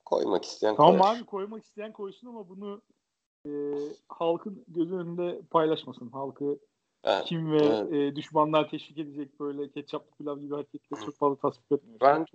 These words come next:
Speaker 1: pilav söyledim. Evet. Çok canım pilav istedi. Ondan sonra pilav güzel bir pilavdı. Yani iyi pişmişti.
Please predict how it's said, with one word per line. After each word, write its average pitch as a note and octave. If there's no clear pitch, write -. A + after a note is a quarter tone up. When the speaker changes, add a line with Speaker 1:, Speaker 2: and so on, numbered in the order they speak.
Speaker 1:
pilav F3
söyledim. G#2
Evet. F2+
Çok C#3+
canım G#2+
pilav A#2+
istedi. -
Ondan F#3
sonra D3+
pilav E3+
güzel D3+
bir -
pilavdı. E2+
Yani F#2
iyi C#3
pişmişti. -